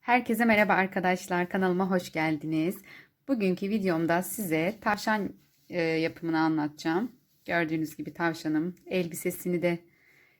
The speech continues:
ayrı bir videomda göstereceğim sizlere. Bu elbiseyi koyalım kenara. Tavşanımız gördüğünüz gibi şu kısmı tek parçadan oluşuyor. Kollarımız, kafa hepsi ayrı ayrı parçalardan oluşmakta.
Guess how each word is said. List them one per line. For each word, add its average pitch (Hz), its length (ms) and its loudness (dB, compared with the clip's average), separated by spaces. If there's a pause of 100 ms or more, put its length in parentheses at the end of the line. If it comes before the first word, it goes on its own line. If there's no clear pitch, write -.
(260)
ayrı 190 320 2
bir 175 100 0
videomda 160 400 -2
göstereceğim 160 680 -2
sizlere. 165 540 -2 (420)
Bu 190 100 -4
elbiseyi 175 500 -2
koyalım 170 420 -2
kenara. 170 520 -2 (500)
Tavşanımız 202 800 0
gördüğünüz 185 560 0
gibi 170 460 -4 (400)
şu - 180 -10
kısmı 196 300 -6
tek 190 240 -6
parçadan 160 420 -2
oluşuyor. 208 520 0 (1120)
Kollarımız, 165 720 2
kafa 180 460 -6 (100)
hepsi 196 420 -8
ayrı 175 260 2
ayrı 165 200 0
parçalardan 165 560 -2
oluşmakta. 214 640 -4